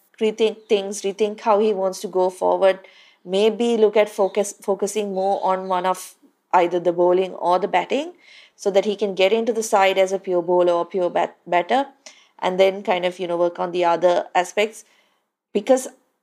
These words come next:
to me, I w-, and I was a doubter at first. <laughs>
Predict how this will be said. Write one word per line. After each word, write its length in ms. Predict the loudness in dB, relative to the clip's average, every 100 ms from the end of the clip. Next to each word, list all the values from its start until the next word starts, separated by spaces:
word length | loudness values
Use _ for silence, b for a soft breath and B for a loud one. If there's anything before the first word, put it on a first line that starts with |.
| _ _ _ -2
to 120 | -2
me, 460 | 0 -4 -4 -8 -14 _ _
I 140 | 2
w-, 200 | 2 0 2
and 160 | 2
I 140 | 4 2
was 280 | 4 2 0
a 40 |
doubter 680 | 0 0 0 -2 -2 0 0 -2
at 180 | -6
first. 720 | -8 -4 -2 0 -4 -8 -20
<laughs> 40 | -20